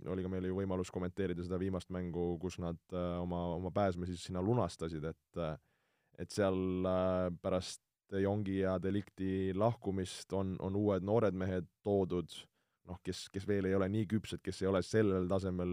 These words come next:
nii palju mänginud, äh, ja, ja kas,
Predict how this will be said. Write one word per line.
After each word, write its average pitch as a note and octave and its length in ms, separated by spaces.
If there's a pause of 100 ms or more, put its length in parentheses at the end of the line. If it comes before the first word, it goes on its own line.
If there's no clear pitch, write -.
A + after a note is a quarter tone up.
(120)
nii G2+ 160
palju F#2 240
mänginud, E2+ 560 (160)
äh, E2+ 320 (640)
ja, F2+ 240 (380)
ja F2 160
kas, - 400